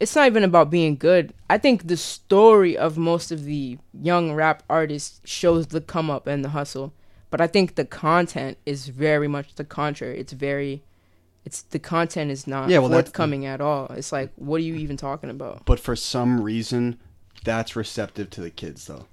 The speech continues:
Speaker 1: And that's what I'm saying, because that's, that's where we are. We don't, we don't have any substance anymore. We don't have any content.
Speaker 2: You have substance, dude.
Speaker 1: And that's why my music doesn't sound like that.
Speaker 2: I know, but you, outside as an artist, though, you have substance as a person.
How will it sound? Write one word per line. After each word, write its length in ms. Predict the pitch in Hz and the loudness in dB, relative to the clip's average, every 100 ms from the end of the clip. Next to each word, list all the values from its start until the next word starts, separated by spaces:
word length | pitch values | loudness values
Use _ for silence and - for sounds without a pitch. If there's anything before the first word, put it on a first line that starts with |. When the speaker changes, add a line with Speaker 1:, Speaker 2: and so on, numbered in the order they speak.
| _ | _
Speaker 1:
And 120 | 160 | -4
that's 220 | 170 165 196 | -2 -2 -2
what 80 | |
I'm 140 | 175 165 | -2 -2
saying, 540 | - 226 220 165 156 - | 0 2 2 0 -6 -10
because 320 | 160 165 185 156 | -8 0 0 2
that's, 260 | 175 185 - - | -2 -2 -10 -4
that's 300 | 170 190 208 | -2 0 0
where 140 | 170 | -2
we 280 | 147 220 262 | -2 -4 -2
are. 260 | 160 147 | -2 -2
We 140 | 139 175 | -4 -4
don't, 280 | 208 175 - | -4 -6 -8
we 160 | 170 | -6
don't 160 | 226 190 | -2 -2
have 320 | 175 190 156 | -2 -4 -4
any 220 | - 151 139 | -8 -6 -6
substance 580 | - 135 - - - | -6 -8 -10 -16 -14
anymore. 300 | 135 131 127 | -12 -12 -12
We 100 | 143 | -8
don't 160 | 165 165 | -6 -4
have 240 | 143 151 | -4 -6
any 160 | - - | -8 -12
content. 420 | - 78 - - | -12 -14 -10 -6
Speaker 2:
You 100 | 254 | -4
have 120 | 202 | -4
substance, 540 | - - 101 - 107 - | -6 -8 -8 -8 -8 -8
dude. 240 | 131 160 | -2 0
Speaker 1:
And 120 | 175 | 2
that's 180 | 170 175 | 0 -2
why 60 | 196 | -2
my 120 | 175 | -2
music 320 | 170 214 185 | -2 -4 -4
doesn't 240 | 160 156 156 | -6 -6 -6
sound 280 | 170 190 | -4 -4
like 140 | 160 139 | -4 -8
that. 280 | 123 69 - _ - | -10 -10 -16 _ 0
Speaker 2:
I 80 | |
know, 100 | 147 | 2
but 140 | 131 127 | 2 2
you, 300 | 143 139 - | 2 2 -2
outside 380 | 123 131 147 127 | -6 -4 -2 0
as 140 | 117 | -2
an 80 | 113 | -4
artist, 340 | 104 135 104 - | -4 -4 -6 -12
though, 240 | 90 95 _ _ _ _ _ _ _ _ | -12 -14 _ _ _ _ _ _ _ _
you 220 | 101 135 | -10 -8
have 140 | 175 120 | -8 -8
substance 500 | - 98 - - - | -12 -12 -12 -14 -14
as 60 | |
a 60 | 80 | -16
person. 520 | - 120 - 90 104 | -14 -12 -12 -12 -12